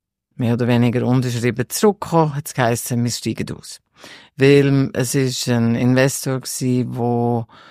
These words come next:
also ein, ähm, ein Industrieinvestor, sie haben einen neuen C E O bekommen und plötzlich keinen Entscheid mehr können treffen.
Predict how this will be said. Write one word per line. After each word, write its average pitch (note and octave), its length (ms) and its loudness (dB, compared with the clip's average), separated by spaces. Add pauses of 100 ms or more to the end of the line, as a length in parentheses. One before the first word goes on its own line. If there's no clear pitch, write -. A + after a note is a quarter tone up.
(140)
also - 200 -6
ein, A#2+ 180 4
ähm, A2 440 0 (120)
ein D#3 140 2
Industrieinvestor, E3 1080 0 (260)
sie - 220 0
haben C3 100 2
einen C3 140 2
neuen B2 260 2
C D3 320 0
E C#3 80 4
O B2 120 2
bekommen A#2 440 -4
und G2+ 80 -6
plötzlich - 380 -8
keinen F#2+ 240 -6
Entscheid - 340 -10
mehr G2+ 120 -8
können - 340 -8
treffen. - 460 -16